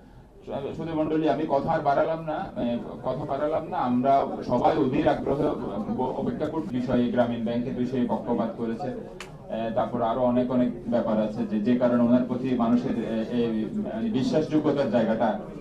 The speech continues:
এখন কিছুটা কমেছে এরকম মনে হয়। তবে একটা ব্যাপার হচ্ছে যে আমি, এ, বলতে চাই যে এই আমরা ওনাকে, উনি তো বাইতুল মোকাররমের খতিব নিযুক্ত করি নাই, উনি এ-, একটা দেশের রাষ্ট্রপ্রধান, উনি বাই-, মসজিদের খতিব না,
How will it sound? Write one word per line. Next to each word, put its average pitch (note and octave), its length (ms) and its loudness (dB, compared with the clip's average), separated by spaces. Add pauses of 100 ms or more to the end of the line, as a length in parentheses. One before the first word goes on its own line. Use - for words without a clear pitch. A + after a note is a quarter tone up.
(260)
এখন B2 420 4 (180)
কিছুটা B2+ 300 0
কমেছে C3+ 400 2
এরকম A#2+ 280 4
মনে A2 240 4
হয়। - 240 0 (540)
তবে C#3+ 200 0 (240)
একটা C3+ 240 0
ব্যাপার D3 300 0
হচ্ছে D3+ 220 -2
যে D3 160 0
আমি, B2 180 6
এ, C3+ 180 2 (400)
বলতে B2+ 300 2
চাই A#2+ 280 2
যে A#2 260 0 (720)
এই A#2+ 420 4
আমরা C#3 340 4
ওনাকে, D3 360 2
উনি C#3+ 160 -2
তো D#3+ 120 2
বাইতুল C3 300 2
মোকাররমের B2+ 460 2
খতিব D3 380 2
নিযুক্ত B2 340 2
করি G#2 160 4
নাই, G#2+ 160 4
উনি A2+ 200 4
এ-, C3 600 -4
একটা B2 280 2
দেশের B2 380 2
রাষ্ট্রপ্রধান, G#2 640 2
উনি B2 180 4
বাই-, B2 580 2
মসজিদের D3+ 440 2
খতিব C#3 340 0
না, - 80 -8